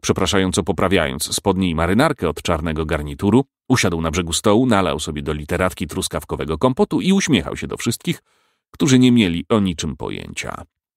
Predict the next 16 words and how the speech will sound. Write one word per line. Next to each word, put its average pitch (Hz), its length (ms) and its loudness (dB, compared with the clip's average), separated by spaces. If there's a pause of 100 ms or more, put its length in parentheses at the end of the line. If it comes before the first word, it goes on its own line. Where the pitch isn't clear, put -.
(720)
W - 40 -18
tym 214 140 6
samym 170 240 4
momencie 156 420 2
w - 60 -2
holu 147 260 2
zrobiło 87 360 0
się - 160 -2
cicho 208 300 0
i 156 120 0
widać 95 340 2
było, 87 280 2
że 92 120 0
sytuacja 71 640 -4
została 67 480 -6 (240)
opanowana. 71 800 -2